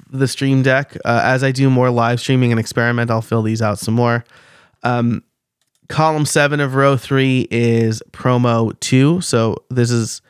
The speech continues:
I like to have a few promo buttons just in case I wanna promote, like, multiple links or whatever. Um, the, then, then column eight of row three is blank. So,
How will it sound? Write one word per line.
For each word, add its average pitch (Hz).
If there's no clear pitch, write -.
I -
like 185
to 214
have 185
a 151
few 156
promo 139
buttons 147
just 127
in 127
case 120
I 123
wanna 113
promote, 113
like, 110
multiple 107
links 147
or 147
whatever. 127
Um, 123
the, 147
then, 156
then 156
column 160
eight 143
of 127
row 127
three 120
is 113
blank. 107
So, 120